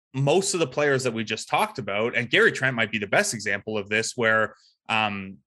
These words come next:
you can't complain about the, the defense on the other side. Like, guys are gonna make mistakes offensively, and guys are really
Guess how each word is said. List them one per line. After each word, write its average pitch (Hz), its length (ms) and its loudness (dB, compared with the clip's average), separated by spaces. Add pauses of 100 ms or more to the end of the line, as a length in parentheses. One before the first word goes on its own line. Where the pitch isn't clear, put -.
(200)
you 131 160 0
can't 208 440 2
complain 165 440 0
about 143 320 4
the, 120 380 4
the 117 100 2
defense 110 720 -2
on 117 100 0
the 117 100 2
other 120 140 4
side. 117 340 2
Like, 120 220 2
guys 165 260 4
are 175 60 0
gonna 160 160 2
make 139 220 2
mistakes 127 360 -2
offensively, 123 600 -2
and 123 100 0
guys 117 280 2
are 110 60 0
really 117 440 0